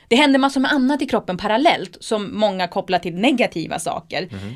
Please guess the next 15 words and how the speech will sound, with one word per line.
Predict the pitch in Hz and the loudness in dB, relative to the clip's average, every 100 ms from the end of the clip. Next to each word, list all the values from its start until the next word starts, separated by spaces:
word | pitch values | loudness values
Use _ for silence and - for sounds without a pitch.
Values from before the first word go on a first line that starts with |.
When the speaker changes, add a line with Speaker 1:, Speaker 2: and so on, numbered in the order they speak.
| - | -8
Speaker 1:
Eh, | 185 180 175 | -2 0 0
till | 214 | 0
exempel | 208 180 165 175 | 2 0 -2 -6
då | 165 | -6
fettinlagring | - 165 170 - 170 160 165 180 185 190 | -4 -6 -6 -6 -4 0 4 4 2 -2
och | 175 | -4
så | 185 | -4
vidare | 170 165 175 | -4 -2 -2
som | 175 339 | -2 0
är | 311 220 226 _ - | 2 2 0 _ -8
helt | 160 160 | -6 -6
naturligt, | - - 190 180 170 - | -8 -6 -4 -2 -4 -6
inga | 170 - | -8 -8
konstigheter. | - 170 165 175 - 190 - - - - _ - | -14 -10 -10 -10 -8 -10 -10 -20 -20 -20 _ -4
Eh, | 196 190 | 0 2